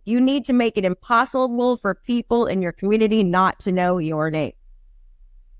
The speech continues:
right? And then give them valuable information, and you will convert more, you will sell more, you will close more, you will attract more. Marketing is attraction. There's actually a book from Dean Graziosi that he wrote called Millionaire Success Habits, and he has one chapter about marketing.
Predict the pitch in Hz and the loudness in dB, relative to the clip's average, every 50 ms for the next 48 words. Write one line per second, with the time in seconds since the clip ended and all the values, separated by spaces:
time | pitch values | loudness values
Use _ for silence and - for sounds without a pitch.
0 | - - 147 160 165 190 - - 214 220 226 240 233 208 226 208 190 208 190 180 | -12 -6 -4 -2 -2 -2 0 0 2 2 2 2 2 2 0 0 -2 -2 -2 -2
1 | 175 180 190 202 214 220 240 247 247 247 226 240 240 214 185 208 196 202 202 190 | -2 0 0 2 2 2 2 0 -2 -4 -2 -2 -2 -2 -2 -4 -4 -4 -2 0
2 | 208 214 214 208 - 180 151 165 170 190 208 226 262 - 285 262 240 285 320 294 | 0 0 0 -2 -6 -10 -8 -8 -8 -6 -4 -4 -2 -2 -2 0 2 2 0 0
3 | - 165 139 104 - - 170 185 196 220 - - 302 320 320 277 220 175 135 127 | -2 -4 -6 -6 -8 -10 -12 -8 -8 -8 -4 0 2 2 2 2 0 -2 -4 -4
4 | 139 160 180 220 220 - 285 294 302 294 254 214 190 151 151 170 185 202 226 226 | -4 -4 -4 -4 -2 0 2 2 2 2 0 -2 -2 -2 -2 -2 -2 -4 -4 -4
5 | - - 294 285 302 - - 202 180 160 120 - _ _ - _ _ - 175 208 | -2 0 2 2 2 0 -4 -6 -6 -6 -6 -8 _ _ -20 _ _ -2 0 2
6 | 247 277 269 294 277 277 269 226 233 226 - - 262 269 262 262 - - - 160 | 2 2 0 0 0 0 0 -2 -4 -6 -6 -2 0 0 0 0 -2 -6 -8 -6
7 | 151 156 160 196 185 202 - 226 220 214 185 190 269 269 - - 220 196 190 190 | -6 -2 0 0 0 0 -2 -4 -4 -4 0 0 -2 -2 -2 -6 -6 -6 -2 -2
8 | 208 214 202 208 196 196 190 208 220 233 247 240 - 190 175 185 185 185 208 240 | 0 0 2 2 2 2 2 2 2 2 2 0 -2 -4 -2 -2 -2 0 2 2
9 | 220 180 - - - - - 185 175 175 175 - - 190 190 208 220 214 208 196 | 2 0 0 -6 -10 -2 0 0 0 0 -2 -6 -2 0 2 2 2 2 0 0
10 | - - - - - 247 247 254 - 202 175 170 160 - 175 180 180 196 175 175 | -2 -4 -12 -4 -2 -2 -2 0 0 -2 0 -2 -2 -4 -4 -4 -2 0 -2 -2
11 | 175 180 196 202 214 220 - - 196 - - 180 165 165 151 - 165 214 240 226 | -2 0 0 0 0 0 0 -2 -4 -4 -4 -2 0 0 0 0 0 0 0 0
12 | - 151 - - | -4 -10 -12 -12